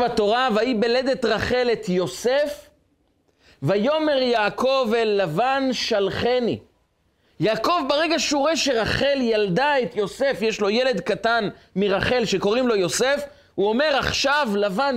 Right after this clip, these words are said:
תשלח אותי בחזרה, אני רוצה לעזוב את חרן, לחזור הביתה,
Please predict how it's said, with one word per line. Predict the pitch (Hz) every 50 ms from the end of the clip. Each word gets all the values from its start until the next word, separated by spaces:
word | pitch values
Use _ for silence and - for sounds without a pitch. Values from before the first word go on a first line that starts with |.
| 208 -
תשלח | - 202 185 160 - 185 233 269 - 240
אותי | 240 - 233 226
בחזרה, | 202 175 - 185 175 170 180 185 220 226 - - - - -
אני | 180 202 226
רוצה | 226 - - 247 226
לעזוב | 220 190 175 156 147 180 233 233 226
את | 220 -
חרן, | - 202 202 190 220 226 214 202 - - - -
לחזור | 165 180 202 185 170 156 233 240 220 214
הביתה, | 185 190 233 247 247 - 269 254